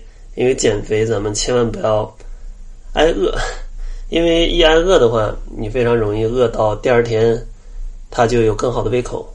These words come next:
吃下更多的食物，导致你减肥就功亏一篑了。所以说呢，晚上能不能吃东西可以吃，另外减肥千万千万不要挨饿。当然减肥呢是一个非常复杂的问题，如果大家有更多减肥相关的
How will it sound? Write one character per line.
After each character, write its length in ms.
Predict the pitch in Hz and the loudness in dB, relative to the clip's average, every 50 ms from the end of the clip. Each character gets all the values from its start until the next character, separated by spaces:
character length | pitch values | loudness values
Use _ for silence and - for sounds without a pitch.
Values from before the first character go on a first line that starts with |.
| - | -12
吃 160 | - - 131 | -8 -6 -4
下 160 | 113 120 117 110 | 0 0 0 0
更 180 | 117 127 117 | 0 0 2
多 120 | 117 117 113 | 2 4 4
的 80 | 120 | 2
食 160 | 117 - - | 0 -2 -4
物， 200 | 104 107 110 104 - | -4 -4 -4 -4 -4
导 180 | - 120 104 104 | -4 -4 -4 -4
致 140 | - 110 110 | -4 -6 -6
你 280 | 107 107 107 110 107 - - - - - - - - - - - - - | -6 -6 -6 -8 -10 -10 -12 -12 -10 -12 -12 -12 -14 -16 -16 -16 -4 0
减 240 | - 123 110 110 | 2 2 2 2
肥 180 | 110 113 104 104 | 0 -2 -2 0
就 300 | 104 113 110 107 107 110 | 0 0 0 0 0 -2
功 180 | - - 120 110 | -2 -2 -2 -2
亏 160 | 101 117 110 | -2 -2 -4
一 40 | 107 | -2
篑 200 | - - 139 117 | -2 0 0 0
了。 140 | - - - - - - - - - - - - - - - - - - | -2 -4 -8 -14 -14 -14 -12 -12 -12 -12 -14 -14 -12 -12 -12 -12 -12 -2
所 100 | - 160 | 4 6
以 100 | 156 151 | 6 6
说 140 | 127 135 127 | 6 6 4
呢， 300 | 120 123 123 120 123 - - - - - - - - - - - - - - - - - - | 6 6 4 4 2 -2 -6 -10 -12 -10 -10 -10 -12 -12 -14 -18 -18 -18 -18 -16 -14 -6 -2
晚 220 | - 123 113 101 | 0 0 0 0
上 320 | 101 - 135 131 135 - - | 0 0 0 0 0 0 0
能 100 | 120 113 | 0 0
不 40 | 113 | 0
能 100 | 113 113 | 0 0
吃 160 | 113 - 135 | -2 -2 -2
东 200 | 110 110 107 104 | -2 -2 -2 -2
西 180 | 101 - - - - - | -4 -4 -6 -8 -10 -6
可 160 | - - 117 | -2 0 0
以 140 | 107 107 98 | 0 0 -2
吃， 260 | - - - - - - - - - | -6 -8 -8 -8 -10 -12 -14 -12 -6
另 180 | - 123 117 110 | -2 0 0 2
外 160 | 117 113 110 | 2 2 0
减 260 | 113 - 113 110 95 - | 0 -2 -2 -4 -4 -4
肥 280 | - 113 107 107 113 - - - - - - - | -6 -4 -4 -4 -6 -8 -10 -14 -16 -14 -12 -8
千 460 | - - - - 131 120 120 120 123 | -6 -4 0 0 2 2 2 2 2
万 220 | 139 135 120 98 - | 2 2 2 0 -2
千 300 | - - 123 107 98 101 | -4 -2 -2 -2 -2 -2
万 160 | 104 104 - - - - - - - - - - - - | -4 -4 -6 -8 -12 -14 -12 -12 -12 -12 -12 -14 -10 -4
不 80 | - 117 | 0 0
要 100 | 104 98 | 0 0
挨 140 | 98 101 101 | 0 -2 -4
饿。 200 | 98 101 110 - - - - - - - - - - - - - - - - - - - | -4 -6 -6 -8 -8 -10 -12 -14 -14 -14 -14 -14 -14 -14 -16 -20 -20 -20 -20 -20 -8 -2
当 160 | - 170 180 | 2 4 6
然 80 | 180 190 | 6 6
减 240 | 185 185 139 123 117 | 6 4 4 4 4
肥 120 | 123 120 | 4 4
呢 120 | 123 131 | 4 2
是 140 | 127 - 135 | 0 0 0
一 40 | 123 | 0
个 60 | 123 117 | 0 0
非 120 | - 127 | 2 2
常 160 | 117 117 117 | 4 4 4
复 140 | - - 147 | 2 0 -2
杂 160 | 113 104 104 | -4 -2 -2
的 40 | 107 | -2
问 140 | 110 110 107 | -2 -2 -4
题， 220 | 107 110 110 101 - | -4 -8 -10 -10 -6
如 100 | - 127 | -2 0
果 100 | 123 117 | 0 2
大 100 | 113 117 | 2 2
家 200 | 113 113 117 117 | 2 2 2 2
有 100 | 117 110 | 2 0
更 200 | 107 110 143 139 123 | 0 -2 -2 -2 -2
多 180 | 127 127 131 | -2 -2 -2
减 240 | 127 - 127 113 107 | 0 0 0 0 0
肥 100 | 107 110 | 0 -2
相 240 | 113 - 123 113 117 | -2 -2 -2 0 0
关 200 | 117 117 117 117 | 2 2 2 2
的 340 | 113 117 110 107 104 - - | 2 2 2 0 0 -2 -6